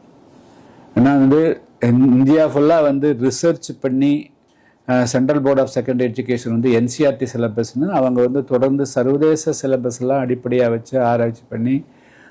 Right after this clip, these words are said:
அவங்க ஒரு பெர்ஃபெக்ட்டா வந்து kindergarten-ல இருந்து up to plus two வரல ஒரு சிலபஸ் கொடுக்குறாங்க.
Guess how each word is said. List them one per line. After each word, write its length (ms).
அவங்க 300
ஒரு 200
பெர்ஃபெக்ட்டா 560
வந்து 380
kindergarten-ல 540
இருந்து 320
up 100
to 240
plus 40
two 140
வரல 160
ஒரு 160
சிலபஸ் 480
கொடுக்குறாங்க. 440